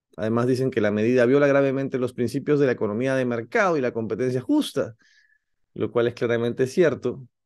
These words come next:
y saca roncha además viniendo de parte del país que acusa a otros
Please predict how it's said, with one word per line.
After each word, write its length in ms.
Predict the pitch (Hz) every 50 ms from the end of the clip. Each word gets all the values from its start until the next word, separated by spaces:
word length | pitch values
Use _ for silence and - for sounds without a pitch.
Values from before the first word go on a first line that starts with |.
| _ _ _
y 60 | _
saca 260 | - - 113 110 - 110
roncha 360 | 101 117 117 117 110 117 104
además 280 | 101 104 107 110 110
viniendo 420 | 107 104 101 101 104 107 110 110 107
de 100 | 104 98
parte 320 | - 107 107 101 - 113
del 180 | 104 107 95 -
país 280 | 113 104 107 117 110
que 100 | 110 113
acusa 320 | 101 - - 120 113 117 101
a 60 | 104
otros 460 | 117 123 98 - 80 101 98 - _